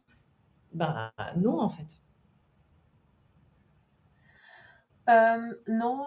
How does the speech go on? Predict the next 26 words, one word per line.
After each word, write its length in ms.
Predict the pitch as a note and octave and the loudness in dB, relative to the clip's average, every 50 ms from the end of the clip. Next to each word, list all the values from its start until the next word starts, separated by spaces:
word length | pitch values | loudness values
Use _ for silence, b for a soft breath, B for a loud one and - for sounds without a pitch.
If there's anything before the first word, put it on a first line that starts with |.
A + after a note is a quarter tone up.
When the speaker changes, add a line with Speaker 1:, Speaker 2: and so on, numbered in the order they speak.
| C#4+ C4+ | -10 -12
Speaker 2:
je 120 | - - | -14 -10
crois 200 | - - D#4 D#4 - | -8 -8 -8 -6 -2
pas. 380 | - G#3+ A3 A#3+ B3 B3 A3+ - - - - - _ _ | 0 2 2 2 2 2 0 -2 -2 -4 -8 -18 _ _
Je 120 | G#3 - - | -10 -8 -2
crois 140 | - B3+ | 0 0
pas 120 | C4 D4 D4+ | 0 0 -2
parce 180 | D4+ C4+ - | -4 -6 -6
que 100 | - A#3 | -8 -10
je 160 | A3 - - G3+ | -12 -10 -10 -10
suis, 300 | - - - A3 G#3+ G3+ | -12 -10 -10 -10 -10 -8
pour 120 | - - A3 | -6 -4 -4
le 120 | A3 A3 | -4 -4
coup, 160 | A3+ C#4 C#4 A3+ | -8 -10 -10 -2
d'abord 480 | G3 A3 A3+ A3 A3+ B3+ C4 A#3+ - - | 2 4 4 4 4 2 0 -2 0 0
assez 340 | - A3 A3 - - - B3+ | 0 0 0 -2 -4 -4 -6
exigeante. 840 | B3 A3+ F#3+ G3 G3 G#3+ A3 G#3+ A3 A3+ A#3 A#3 - - - - - _ _ _ - _ - | -8 -8 -8 -8 -8 -6 -6 -4 -2 -4 -4 -4 -8 -14 -18 -20 -20 _ _ _ -20 _ -2
Et, 240 | G3 A3 A3 A3 G#3 | 0 2 2 2 2
euh, 300 | G#3 G3+ G3+ G3+ G3 - - - | 2 2 2 2 0 0 -2 -4
j'arrive 340 | F#3+ G#3+ G#3 G3+ A3 - - | -2 -2 -2 -2 -2 -6 -10
toujours 380 | - B3+ A#3 A#3 C4 C4+ B3+ | -12 -12 -10 -8 -8 -2 0
avec 260 | B3+ A3+ G#3 G#3 G#3+ - | 0 0 0 -2 -6 -8
cette 180 | - G3 G#3 | -12 -12 -12
espèce 300 | G#3+ - - B3 A#3 G3+ | -12 -10 -8 -8 -6 -6
de 100 | G3 G#3+ | -4 -4
bouclier, 840 | G3+ G3 G#3 A#3 A3+ - - - A#3 A3 G#3+ A3+ A#3 A#3+ B3 B3 A3+ | -4 -4 -6 -6 -8 -12 -12 -8 -8 -6 -6 -6 -6 -6 -4 -4 -2
euh, 420 | G3 F#3+ G3 G3 F#3+ F#3+ F#3+ F#3+ | -2 0 -2 -2 -4 -4 -6 -8